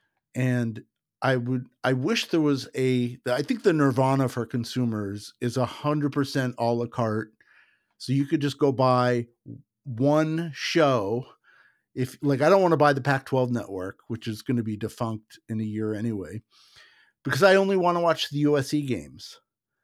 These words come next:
I don't wanna watch Washington State play Arizona State. Don't care. And if I could just wa-, I would pay money on a single use basis for,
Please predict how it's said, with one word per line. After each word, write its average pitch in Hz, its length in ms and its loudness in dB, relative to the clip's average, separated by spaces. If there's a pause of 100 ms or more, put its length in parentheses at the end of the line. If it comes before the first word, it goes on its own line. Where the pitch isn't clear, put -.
(240)
I 117 80 -2
don't 165 140 2
wanna 175 200 2
watch 165 600 0 (800)
Washington 143 580 2
State 139 420 0
play 127 480 0
Arizona 123 520 0
State. 98 320 -10 (320)
Don't 143 220 2
care. 127 300 -2 (1080)
And 135 420 0 (120)
if 143 220 -2
I 143 100 2
could 139 200 0
just 220 300 2
wa-, 165 140 4
I 151 240 2
would 240 220 -2
pay 208 340 4
money 143 600 2 (140)
on 143 220 2
a 143 220 4
single 180 480 2
use 156 320 0
basis 127 800 -4 (840)
for, 139 580 2